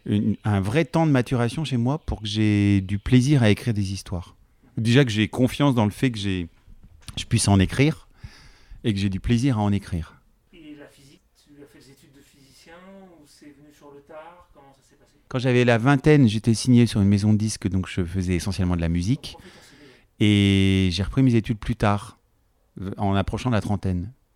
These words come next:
Speaker 1: Enfin, j'ai fait, j'ai passé ma thèse, euh, après trente ans, ouais. J'avais, euh,
Speaker 2: Donc, entre vingt et trente ans, c'était cent pour cent musique.
Speaker 1: non, j'avais un job de, de, d'assistant à la fac, un peu plus tard, mais, euh, je faisais essentiellement de la musique.
Speaker 2: Un groupe qui existe toujours, euh,
Speaker 1: Non, j'ai eu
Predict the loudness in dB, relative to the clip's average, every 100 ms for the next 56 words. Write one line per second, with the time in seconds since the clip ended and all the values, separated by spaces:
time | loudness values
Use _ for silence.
0 | _ _ -6 -4 -4 -4 -4 -4 -4 0
1 | -2 0 0 0 -2 -4 -4 -6 -6 -8
2 | -6 -8 -8 -10 -10 -8 -4 -4 -6 -8
3 | -12 -20 -20 -20 -20 -20 _ _ -20 -20
4 | -20 -20 -20 -20 _ -20 _ -20 -20 -20
5 | _ -20 _ -4 0 2 4 4 4 2
6 | 2 2 2 2 0 0 -2 -4 -8 -4
7 | -2 0 -2 -2 -4 -6 -14 -18 -14 -12
8 | -10 -8 -6 -6 -8 -8 -2 0 2 2
9 | 0 -2 -2 -2 -2 -2 0 2 2 0
10 | -4 -10 -18 _ _ _ -20 _ _ _
11 | _ _ _ -20 -20 -20 -20 -20 _ _
12 | -4 0 2 2 0 0 0 0 -2